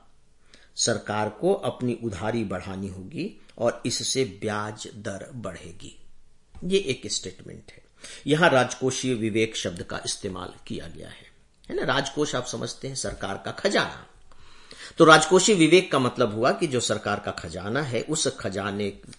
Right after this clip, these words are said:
का इस्तेमाल बहुत सोच समझ कर किया जाना चाहिए, विवेक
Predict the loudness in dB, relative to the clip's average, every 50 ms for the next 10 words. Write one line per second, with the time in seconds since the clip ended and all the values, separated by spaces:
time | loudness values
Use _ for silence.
0 | -6 -4 -2 -2 -2 -4 -6 -8 -6 -6 -6 -4 -4 -4 -4 -2 -4 -4 -4 -6
1 | -6 -8 -8 -8 -6 -6 -6 -2 2 4 4 4 2 0 -4 -8 -6 -6 -6 -8
2 | -8 -8 -10 -10 -10 -8 -8 -6 -6 -6 -6 -6 -6 -8 -8 -10 -10 -10 -10 -8
3 | -6 -6 -6 -4 -2 -2 2 6 6 6 6 4 2 -6